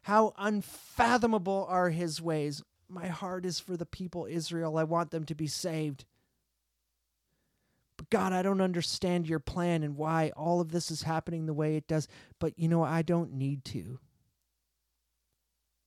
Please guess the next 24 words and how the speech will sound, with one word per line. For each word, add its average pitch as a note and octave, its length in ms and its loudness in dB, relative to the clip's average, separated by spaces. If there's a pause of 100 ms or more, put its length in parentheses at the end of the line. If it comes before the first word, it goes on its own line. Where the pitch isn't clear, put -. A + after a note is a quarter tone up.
(1000)
Because D#3+ 340 -8
your F3 160 2
plans D#3+ 460 -2
are C3+ 100 -6
greater C3+ 400 -2
than B2+ 160 -2
I B2+ 140 -2
can C#3 180 -4
ever A#2+ 300 -4
understand. A2+ 760 -8 (1300)
I'm E3+ 180 0
not F3 200 -2
the C#3+ 100 -8
one C#3 240 -4
to C3 80 -6
give B2+ 260 -6
counsel C#3+ 460 -8
to - 120 -10
you, A#2+ 220 -2
Lord. B2 340 -2
Your C#3 200 0
plan B2 560 -4 (1120)
is C3 220 -4
great. A#2 720 -6